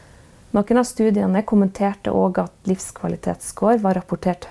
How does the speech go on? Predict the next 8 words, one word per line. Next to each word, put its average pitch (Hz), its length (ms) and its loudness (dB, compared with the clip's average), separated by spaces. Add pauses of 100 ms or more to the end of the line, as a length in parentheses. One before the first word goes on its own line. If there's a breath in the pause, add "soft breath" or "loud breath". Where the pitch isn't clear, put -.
høy 202 320 4
i 185 160 -2
utgangspunktet, - 720 -6 (500 loud breath)
og 180 160 -2
da 220 140 4 (100)
er 214 160 2
det 220 80 2
vanskelig 208 600 0